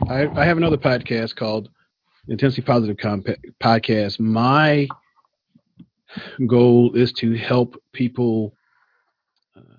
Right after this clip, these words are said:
eliminate their disempowering or their, their, their negative,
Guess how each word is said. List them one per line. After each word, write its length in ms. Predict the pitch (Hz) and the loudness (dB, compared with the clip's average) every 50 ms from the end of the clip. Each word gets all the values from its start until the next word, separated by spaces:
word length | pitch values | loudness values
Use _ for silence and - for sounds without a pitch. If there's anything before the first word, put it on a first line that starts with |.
| _ _ _ | _ _ _
eliminate 420 | 127 123 135 139 147 147 147 135 | -2 2 2 4 4 4 2 4
their 160 | 117 131 123 113 110 - _ _ - _ 113 | 4 2 2 2 -2 -6 _ _ -18 _ -2
disempowering 800 | 131 131 - 131 127 120 - 123 117 117 117 117 117 113 117 | -2 0 0 0 -2 -2 0 0 0 2 2 2 2 0 0
or 120 | 110 107 101 | -2 -2 -4
their, 240 | 101 98 95 92 127 | -4 -4 -6 -6 -6
their, 240 | 123 113 107 104 95 - _ _ _ _ _ _ _ _ _ _ _ | -6 -6 -6 -6 -6 -8 _ _ _ _ _ _ _ _ _ _ _
their 440 | - 113 104 110 101 98 98 95 92 - - _ - - _ _ | -10 -4 -2 0 0 0 0 -2 -4 -6 -12 _ -20 -20 _ _
negative, 640 | 120 117 131 131 120 127 123 117 120 113 110 107 | -2 0 2 2 2 2 2 2 2 2 0 -2